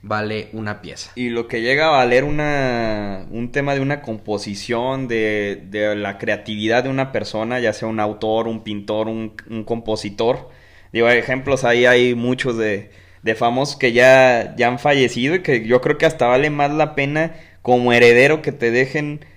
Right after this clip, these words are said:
Speaker 2: eh, tres, cuatro canciones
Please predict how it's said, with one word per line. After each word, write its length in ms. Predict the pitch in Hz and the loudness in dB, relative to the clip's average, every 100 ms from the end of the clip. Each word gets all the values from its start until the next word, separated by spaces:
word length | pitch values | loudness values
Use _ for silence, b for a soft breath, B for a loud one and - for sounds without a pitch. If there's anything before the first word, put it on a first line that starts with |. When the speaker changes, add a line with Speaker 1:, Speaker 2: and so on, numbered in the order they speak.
| b b - | b b -20
Speaker 2:
eh, 220 | - - - | -18 -18 -14
tres, 320 | - 143 156 156 | 2 6 6 6
cuatro 400 | 156 160 165 - | 6 6 4 0
canciones 840 | 135 123 139 143 151 247 - - | 0 0 -2 -2 -2 -4 -10 -20